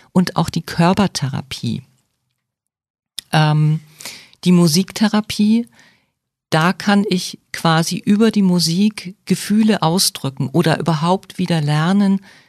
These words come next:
mich mit Gefühlen verbinden zu können. Über die Kunsttherapie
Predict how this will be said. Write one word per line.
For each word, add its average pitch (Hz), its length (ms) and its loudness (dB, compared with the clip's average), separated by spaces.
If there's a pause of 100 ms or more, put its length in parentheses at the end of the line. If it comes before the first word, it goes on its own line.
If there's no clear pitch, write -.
(200)
mich 180 240 0
mit 175 160 -4
Gefühlen 175 460 0
verbinden 170 540 -2
zu - 120 -8
können. 117 520 -8 (380)
Über 175 200 4
die 165 100 -2
Kunsttherapie 139 1160 -2